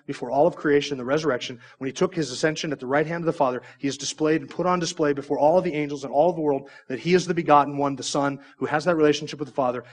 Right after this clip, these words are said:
And in the future, when the Father establishes him on the throne in Jerusalem, in Zion, it will be displayed before all of creation that he is the Son, that he is the divine one. So that begottenness does not refer to a beginning.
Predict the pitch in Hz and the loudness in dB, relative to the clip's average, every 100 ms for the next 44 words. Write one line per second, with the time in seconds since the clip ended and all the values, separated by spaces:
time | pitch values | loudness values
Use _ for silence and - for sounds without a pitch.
0 | - 127 156 196 196 160 156 151 139 135 | -14 -2 0 2 2 0 2 -2 0 -4
1 | 127 156 147 135 - 165 165 180 175 156 | 0 2 2 2 -2 0 0 -2 -4 -2
2 | 147 170 185 156 139 139 143 190 175 170 | 0 0 -2 -4 -4 -4 -4 -4 0 0
3 | 151 147 139 165 170 156 139 135 - - | 0 -4 -4 -4 0 0 0 -4 -10 -8
4 | 156 143 147 139 - 151 139 127 131 156 | -4 0 -2 -2 -2 -2 -2 -2 2 2
5 | 180 180 196 143 - 120 - _ - 117 | 2 -2 0 0 -2 -10 -16 _ -8 -4
6 | 139 131 123 113 117 98 - 110 123 120 | -2 -4 -6 -10 -10 -14 -18 -12 -10 -10
7 | 120 117 113 107 95 _ _ - 160 156 | -8 -8 -8 -12 -20 _ _ -4 2 4
8 | 160 156 175 196 185 - 156 151 170 160 | 4 2 4 4 2 -6 -6 -4 -4 -4
9 | 165 143 135 131 127 156 185 | -4 -4 -4 -4 -4 -4 -4